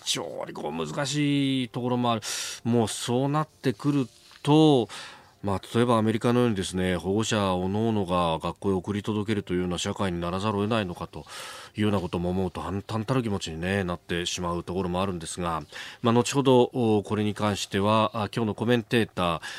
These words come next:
えー、上智大学教授でもいらっしゃいます、えー、前島、あ、先生とも、お、掘り下げていこうかと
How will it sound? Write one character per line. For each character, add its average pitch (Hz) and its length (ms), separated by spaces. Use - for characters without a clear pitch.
え 98 1040
ー、 - 40
上 135 160
智 - 80
大 143 100
学 107 140
教 104 120
授 87 120
で 98 80
も 87 80
い 85 40
ら 85 80
っ - 20
し - 140
ゃ 92 40
い 87 60
ま 85 100
す、 - 260
え 101 180
ー、 95 40
前 98 220
島、 95 420
あ、 98 280
先 98 200
生 95 160
と 113 140
も、 101 300
お、 80 460
掘 - 140
り 92 60
下 98 120
げ 85 80
て 82 160
い 80 60
こ 107 140
う 107 40
か - 120
と - 80